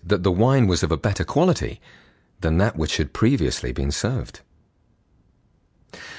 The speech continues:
One day, when Simon Peter and his friends had spent a fruitless night fishing, Jesus told them to try again.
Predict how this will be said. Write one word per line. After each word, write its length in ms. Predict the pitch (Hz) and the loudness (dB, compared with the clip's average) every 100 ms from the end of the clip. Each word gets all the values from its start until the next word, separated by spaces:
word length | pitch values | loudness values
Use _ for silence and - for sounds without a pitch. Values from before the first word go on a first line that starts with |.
| - | 0
One 240 | 104 160 185 | 4 6 6
day, 340 | 98 57 57 - | 4 2 -6 -4
when 160 | - 90 | 0 2
Simon 340 | - 85 76 | 2 2 2
Peter 300 | - 76 - | 0 0 2
and 200 | 92 73 | 2 2
his 140 | 69 - | -2 -2
friends 360 | 73 71 85 | 0 0 0
had 100 | 78 | -2
spent 300 | - 80 73 | -2 -2 0
a 60 | 73 | -2
fruitless 520 | - 98 101 80 - | 0 0 2 0 0
night 240 | 80 69 | 0 -2
fishing, 400 | - 101 - 67 - - - - | 0 0 0 -2 -4 -14 -20 -8
Jesus 380 | - 117 101 90 | 2 2 2 0
told 240 | - 92 | 2 2
them 100 | 87 | 2
to 100 | 82 | 0
try 260 | - - 80 | 0 0 2
again. 460 | 73 73 127 67 | 0 0 0 -2